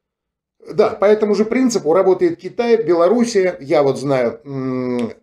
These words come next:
узбеки и Индия. Вот это наиболее такие во-, воинственные страны, да, которые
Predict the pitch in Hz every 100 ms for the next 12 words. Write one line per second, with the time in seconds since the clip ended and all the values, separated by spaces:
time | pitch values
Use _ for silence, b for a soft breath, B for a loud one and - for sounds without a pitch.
0 | _ _ 170 147 170 240 240 226 220 185
1 | 214 196 - _ _ _ - 165 135 113
2 | 90 - - 139 - 175 175 175 175 143
3 | 113 - 139 135 101 - - _ _ -
4 | 127 147 147 180 151 - - 110 101 -
5 | 127 95 90 160 160 127 123 110